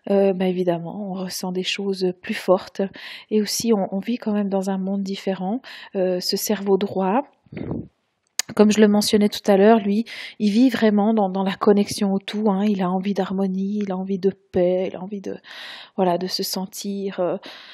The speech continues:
pleinement vivant, dans l'instant présent, et cetera. Et puis, il se sent souvent en décalage, euh, par rapport aux neurotypiques qui, eux,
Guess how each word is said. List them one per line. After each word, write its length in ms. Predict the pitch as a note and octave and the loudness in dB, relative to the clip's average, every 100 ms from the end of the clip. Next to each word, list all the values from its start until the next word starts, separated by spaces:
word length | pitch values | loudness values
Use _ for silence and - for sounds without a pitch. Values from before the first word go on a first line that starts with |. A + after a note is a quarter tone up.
| - - _ - | -20 -20 _ 4
pleinement 440 | A3 G3 G3+ G3 | 4 4 2 0
vivant, 800 | G3 G#3 F#3+ G3 G3 G3+ G3+ G3+ | 0 -2 2 2 2 0 -2 -2
dans 160 | G3 G3+ | 0 0
l'instant 320 | G3+ - G#3 | -2 -4 -4
présent, 580 | - G#3+ G3+ G3 G3 G3 | -2 0 0 0 0 -2
et 60 | G3 | -2
cetera. 800 | G3 G3+ F#3+ G3+ G#3 B3 C4+ A3 | -4 -2 -2 0 4 6 6 6
Et 40 | |
puis, 400 | - A3+ A#3+ A#3+ | 4 0 4 6
il 60 | G#3 | 4
se 140 | G3+ | 2
sent 200 | - G#3 | 0 -2
souvent 320 | - G#3+ A3 | 0 0 2
en 40 | G#3 | 4
décalage, 720 | F#3+ G3 F3+ F#3+ A3+ C#4+ G3+ F#3+ - - - - - - | 2 2 4 6 6 6 4 0 -4 -18 -16 -16 -6 0
euh, 480 | G3+ G3+ G3+ G3 G3 | 2 4 2 2 2
par 160 | G#3 | 4
rapport 400 | G#3 G3+ A#3+ A3+ | 4 6 6 8
aux 60 | A3 | 6
neurotypiques 760 | G#3 G#3 - - - D4+ - | 6 4 2 -2 -2 -4 -6
qui, 240 | - A3+ A3+ | -4 6 8
eux, 220 | A#3+ | 10